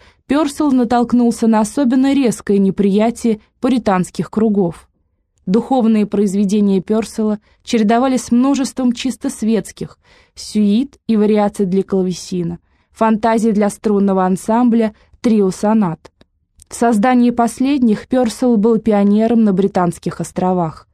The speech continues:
Его тяготило и возмущало царившее повсюду в верхах эгоистическое отношение к музыке, как к приятной забаве. В тысяча шестьсот восемьдесят третьем году в предисловии к трио-сонатам он писал,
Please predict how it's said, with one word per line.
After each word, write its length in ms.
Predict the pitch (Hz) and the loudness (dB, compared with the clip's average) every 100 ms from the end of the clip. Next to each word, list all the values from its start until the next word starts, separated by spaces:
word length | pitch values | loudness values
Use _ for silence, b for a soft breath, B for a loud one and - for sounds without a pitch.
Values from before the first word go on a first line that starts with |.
| _ _ _ | _ _ _
Его 240 | 190 208 240 | 0 2 2
тяготило 640 | 240 220 240 240 339 277 | 0 0 0 0 0 2
и 80 | 220 | 2
возмущало 680 | 214 214 233 240 277 262 | 2 2 0 0 0 0
царившее 600 | 214 226 233 233 - 214 | 0 0 0 -2 -2 -2
повсюду 480 | 208 202 - 247 214 | 0 -2 -2 0 0
в 40 | |
верхах 540 | 185 202 208 240 240 _ B B | 0 -2 -2 -4 -6 _ B B
эгоистическое 880 | - 202 262 226 - 285 262 - 240 | -2 0 0 -2 -6 -4 -4 -2 -2
отношение 560 | 233 233 226 247 240 240 | 0 -2 -2 0 2 2
к 80 | |
музыке, 540 | 240 277 226 185 185 165 b b | 0 2 0 0 -4 -6 b b
как 140 | 220 214 | -6 -6
к 80 | |
приятной 520 | - 269 233 185 185 185 | -4 -2 0 -2 -4 -4
забаве. 540 | 196 226 233 180 156 _ _ _ _ _ _ _ | -2 -2 -2 -4 -8 _ _ _ _ _ _ _
В 80 | - | -10
тысяча 320 | 269 254 - | -6 -4 -4
шестьсот 420 | 240 240 - 233 | -4 -6 -4 -4
восемьдесят 560 | 220 233 226 214 - 214 | 0 -2 0 -2 -4 -4
третьем 400 | 214 208 202 196 | -2 -2 -2 0
году 380 | 208 220 285 311 b b | 0 0 -2 -4 b b
в 80 | - | -12
предисловии 680 | - 262 247 - 311 330 285 | -4 0 -2 -2 -2 0 -2
к 120 | 285 | -4
трио-сонатам 920 | - 285 254 233 240 254 277 285 240 233 | -6 -4 -2 -2 0 0 0 0 -2 -2
он 180 | 240 240 | -2 -2
писал, 520 | 277 277 220 165 | -4 -6 -4 -4